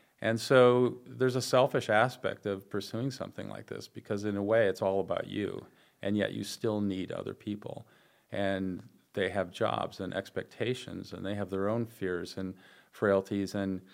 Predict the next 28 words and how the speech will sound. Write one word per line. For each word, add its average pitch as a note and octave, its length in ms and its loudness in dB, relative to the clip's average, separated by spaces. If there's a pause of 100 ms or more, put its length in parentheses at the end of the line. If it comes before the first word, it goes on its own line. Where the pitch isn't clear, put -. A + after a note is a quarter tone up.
(340)
if G#2+ 240 -2
one A2+ 440 2 (100)
f-, - 80 -20 (320)
breaks, A2 800 2
you A2+ 160 -2
know, G#2+ 120 0
the G#2 80 2
whole A2 180 2
thing A2 320 0
has G2 260 -2
the - 80 -12
potential F#2+ 480 -6
to F2+ 100 -10
break. F#2 400 0
And, G2 180 -2 (600)
um, G2 680 -2 (640)
so - 160 2
I C3+ 80 12
just B2+ 160 2
think, A#2+ 220 4
uh, G2+ 160 4
what G#2 200 2
I G2+ 100 6
learned G#2 380 2
is F#2+ 120 -2
that F#2+ 160 -2 (240)
in, G2 200 -8
in G2 520 -12